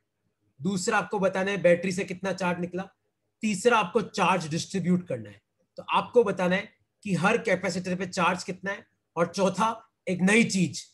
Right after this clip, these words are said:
potential of two microfarad, Two microfarad capacitor के across potential difference कितना है। Try करो,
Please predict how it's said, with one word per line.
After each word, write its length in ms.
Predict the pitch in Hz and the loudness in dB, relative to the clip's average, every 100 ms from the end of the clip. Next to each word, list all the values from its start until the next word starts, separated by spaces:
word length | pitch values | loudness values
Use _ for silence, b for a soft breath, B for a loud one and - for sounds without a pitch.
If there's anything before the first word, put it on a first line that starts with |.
| _ _ _ _ _ | _ _ _ _ _
potential 760 | 185 185 214 220 180 - 233 233 - _ _ _ _ _ _ _ _ _ _ _ _ _ _ _ _ _ _ _ _ _ | 2 4 4 2 2 2 2 0 -8 _ _ _ _ _ _ _ _ _ _ _ _ _ _ _ _ _ _ _ _ _
of 280 | 165 175 180 - - _ _ _ _ - | 0 2 2 -2 -18 _ _ _ _ -2
two 100 | 240 | 2
microfarad, 640 | 185 151 143 131 120 107 98 _ _ _ _ - | 4 2 0 -8 -8 -14 -16 _ _ _ _ -2
Two 140 | 277 269 | 2 4
microfarad 640 | 208 185 196 185 185 180 | 2 2 -2 2 2 2
capacitor 480 | 175 165 175 175 170 | 0 0 -2 -2 0
के 100 | 175 | 0
across 380 | 151 160 156 - _ _ _ 170 | 0 -4 -8 -12 _ _ _ 0
potential 460 | 165 180 175 175 | 4 4 4 0
difference 340 | 143 - 131 - | -2 -6 -8 -8
कितना 280 | - - | -16 -18
है। 100 | 101 _ _ _ | -20 _ _ _
Try 160 | 175 180 | 2 4
करो, 180 | 175 | 4